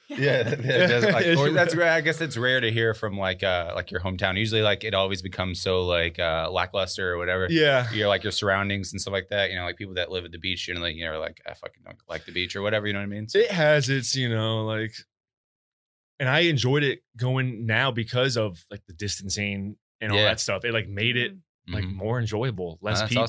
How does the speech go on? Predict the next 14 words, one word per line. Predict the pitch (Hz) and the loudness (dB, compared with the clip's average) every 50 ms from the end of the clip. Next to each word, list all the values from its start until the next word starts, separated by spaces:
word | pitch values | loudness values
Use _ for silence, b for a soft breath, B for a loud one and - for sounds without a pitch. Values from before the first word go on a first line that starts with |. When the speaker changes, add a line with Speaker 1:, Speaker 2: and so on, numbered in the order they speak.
| 113 110 | 2 2
Speaker 2:
people. | 110 104 101 98 101 104 | 2 0 0 -2 -4 -4
You're | 101 110 113 110 107 98 85 73 | -4 -2 -2 -2 -2 -4 -4 -6
in | 120 120 117 113 | -4 -4 -2 0
line | 113 113 113 113 110 | 0 0 2 0 0
for | 110 113 110 | 0 0 0
a | 104 | 2
ride. | 107 107 110 110 107 104 107 | 2 2 2 2 0 0 -2
You're | 107 107 | -6 -6
not | 110 104 104 95 - _ _ _ _ _ _ _ | -4 -4 -6 -6 -8 _ _ _ _ _ _ _
shoulder | - - 123 117 113 110 95 | -4 0 0 2 2 0 -2
to | 101 | -4
shoulder | 92 - 113 107 104 104 98 95 | -4 -2 -2 -2 -2 -4 -4 -4
to | 95 | -6
some | - - 104 101 98 98 95 90 | -4 -4 -4 -4 -6 -8 -10 -12